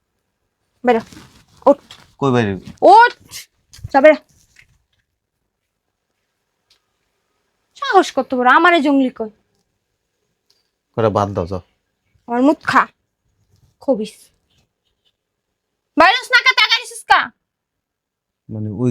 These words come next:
Speaker 2: দুইটার বুদ্ধি লইয়া, মানে আপনাও কি খুব লাফাইতেছেন না?
Speaker 1: আমি বুঝি না, ওই দুটা তো বুঝ
Speaker 2: তোর সব বলছে না,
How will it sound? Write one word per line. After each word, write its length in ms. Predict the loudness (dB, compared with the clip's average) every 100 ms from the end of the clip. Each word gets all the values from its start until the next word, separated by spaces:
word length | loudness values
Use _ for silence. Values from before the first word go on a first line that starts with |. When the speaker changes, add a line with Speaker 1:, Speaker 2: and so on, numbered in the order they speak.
| -2
Speaker 2:
দুইটার 280 | -2 0 0 -2
বুদ্ধি 280 | -2 -2 0
লইয়া, 260 | 2 4 2 -2 -12 _ _ _ _ _ -12
মানে 160 | -10 -6
আপনাও 300 | -8 -4 -4 -4
কি 120 | -6 -8 -8 -14 _ -10
খুব 120 | -6 0
লাফাইতেছেন 480 | 0 0 -4 -12 -14 -14
না? 60 | -16 _ _ _ _ _ -4
Speaker 1:
আমি 180 | 0 2 2
বুঝি 220 | 2 2 0
না, 60 | 0 -2 -4
ওই 80 | -2
দুটা 160 | 0 0 0
তো 40 | 0
বুঝ 100 | 0 -2 0
Speaker 2:
তোর 160 | 0 -2 -6
সব 200 | -6 -4 -4 -6 -2
বলছে 260 | -2 0
না, 60 | 0